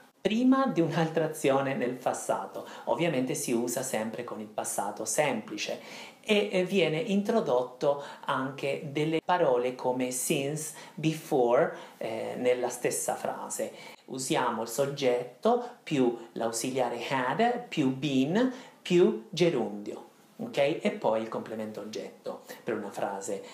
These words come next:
eh, al past perfect continuous. Non dimenticarvi di aggiungere not a had se è una frase negativa e poi se volete fare una frase interrogativa ovviamente l'ausiliare had va prima del soggetto.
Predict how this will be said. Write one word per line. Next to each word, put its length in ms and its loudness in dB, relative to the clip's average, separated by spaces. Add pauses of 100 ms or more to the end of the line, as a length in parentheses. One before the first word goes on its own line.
eh, 320 -6
al 200 -6
past 480 -6
perfect 380 -4
continuous. 580 -10 (520)
Non 320 2
dimenticarvi 880 0
di 360 -4
aggiungere 540 0
not 520 0
a 140 -4 (180)
had 420 2 (220)
se 260 2
è 60 6
una 240 2
frase 300 -2
negativa 800 -2 (400)
e 160 2
poi 380 4
se 340 2
volete 340 0
fare 260 -2
una 180 -2
frase 420 -2
interrogativa 1080 2 (260)
ovviamente 920 0
l'ausiliare 720 0
had 420 2 (280)
va 240 0
prima 460 -2
del 140 -6
soggetto. 840 -8